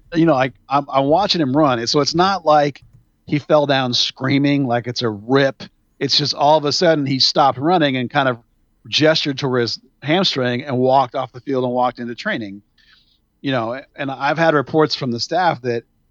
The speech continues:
it's not a particularly bad one. It's kind of like when Hollingshead had one where this kind of popped up in training. So I'm not particularly concerned about it,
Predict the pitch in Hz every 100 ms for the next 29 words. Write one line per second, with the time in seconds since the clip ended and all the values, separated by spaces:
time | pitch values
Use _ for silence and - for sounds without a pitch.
0 | _ _ - 127 - 139 139 131 139 127
1 | 127 - 131 120 117 127 123 143 156 127
2 | 120 127 123 - 147 139 127 127 123 127
3 | 117 131 165 160 - 120 117 117 113 117
4 | 117 113 113 - 151 127 151 123 120 110
5 | 110 143 156 117 107 110 _ _ _ _
6 | _ _ - 147 131 127 202 185 135 -
7 | 160 156 214 214 208 175 214 202 196 196
8 | 202 208